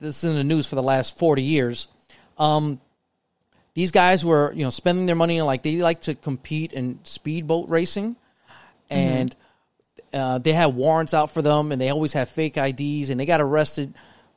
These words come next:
Speaker 1: in California, but they used their fake I Ds.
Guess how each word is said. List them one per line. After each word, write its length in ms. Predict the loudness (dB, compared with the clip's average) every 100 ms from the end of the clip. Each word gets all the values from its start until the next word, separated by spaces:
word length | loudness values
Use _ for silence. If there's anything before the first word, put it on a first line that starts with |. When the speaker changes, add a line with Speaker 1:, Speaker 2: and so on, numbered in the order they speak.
| _ _ _ _ -4
Speaker 1:
in 240 | -2 0
California, 720 | 2 2 4 6 8 8 4
but 100 | 4
they 80 | 2
used 180 | 2 0
their 120 | 0
fake 320 | 2 -2 0
I 160 | 0 0
Ds. 400 | 0 -2 -4